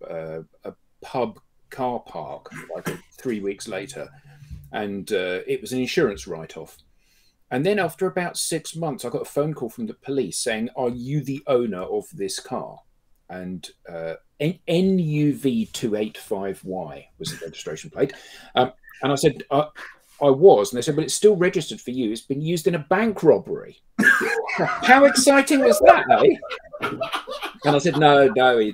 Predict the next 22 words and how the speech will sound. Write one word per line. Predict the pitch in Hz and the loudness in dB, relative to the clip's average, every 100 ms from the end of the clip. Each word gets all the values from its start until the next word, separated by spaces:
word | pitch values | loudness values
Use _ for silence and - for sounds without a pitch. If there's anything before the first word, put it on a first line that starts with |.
| 120 | -2
that | 110 | -4
went | 113 107 95 | -4 -8 -10
about | 104 101 - | -10 -10 -10
six | - - | -12 -10
months | 120 110 | -12 -10
ago." | 87 65 67 _ _ _ _ | -14 -14 -18 _ _ _ _
And, | 113 101 95 | -14 -12 -12
and | 104 104 | -12 -10
that | 104 | -10
was | 104 | -6
the | 135 | -4
end | 160 | -4
of | - | -8
it. | - - - | -10 -10 -10
But, | - - - | -10 -10 -6
uh, | 123 - | -2 -2
it | 226 190 | -2 -2
was | 120 | -4
a | |
great | 104 131 156 | -2 -2 -2
little | 90 | -8
car. | - 101 71 | -10 -10 -10